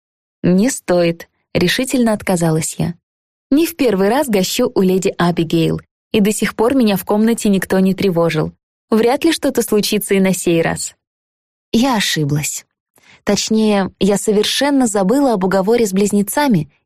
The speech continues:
и потому ошиблась. Горячая вода разнеживала. Ванна в гостевых апартаментах стояла массивная, медная, сделанная под старину. Ноги в ней не вытянешь. Сушёные розовые лепестки, распрямившиеся от влаги,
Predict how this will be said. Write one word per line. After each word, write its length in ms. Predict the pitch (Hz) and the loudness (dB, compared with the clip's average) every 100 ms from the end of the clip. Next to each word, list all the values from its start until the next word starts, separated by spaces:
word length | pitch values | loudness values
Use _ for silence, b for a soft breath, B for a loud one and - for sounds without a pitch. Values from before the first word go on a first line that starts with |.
| _ | _
и 80 | 214 | -2
потому 420 | 240 269 277 226 | 0 0 2 2
ошиблась. 640 | 147 - 147 135 139 - - _ _ _ _ _ _ | 0 -2 -2 -4 -4 -8 -12 _ _ _ _ _ _
Горячая 640 | 208 214 254 330 - 277 | 0 2 0 0 0 0
вода 320 | 214 185 214 | 0 0 0
разнеживала. 880 | 226 202 180 175 165 165 170 170 185 - _ _ _ _ _ _ | 0 0 0 2 0 0 -2 -2 -4 -10 _ _ _ _ _ _
Ванна 360 | 208 247 294 247 | 0 2 2 0
в 60 | |
гостевых 440 | 208 220 233 240 247 | 0 -2 0 0 0
апартаментах 680 | 226 214 214 214 302 302 247 | -2 -2 -2 0 0 -2 -4
стояла 400 | - 196 196 190 | -2 0 2 2
массивная, 800 | 170 170 - 254 269 220 190 165 | 0 -2 -2 -2 2 2 2 2
медная, 640 | 160 214 226 208 208 202 _ _ _ - | 0 0 0 0 0 -2 _ _ _ -4
сделанная 500 | 170 226 294 247 240 | 0 0 2 0 0
под 160 | 233 | -2
старину. 580 | - - 247 202 170 165 - _ _ _ | -4 -2 0 2 2 0 -6 _ _ _
Ноги 340 | 180 185 233 233 | 0 0 0 0
в 80 | 180 | 0
ней 160 | 180 | 2
не 120 | 180 | 2
вытянешь. 600 | 165 151 147 - 180 - _ b b b b b | 0 -2 -4 -6 -6 -8 _ b b b b b
Сушёные 580 | b - 254 311 294 269 | b -4 -2 0 2 2
розовые 380 | 269 240 220 233 | 2 2 0 2
лепестки, 560 | 226 254 247 - 349 | 0 -2 -6 -2 0
распрямившиеся 840 | 359 262 214 208 214 208 202 190 185 | 2 0 0 2 0 0 -2 -2 -2
от 100 | 175 | -2
влаги, 500 | 180 202 277 247 240 | 0 0 0 0 -2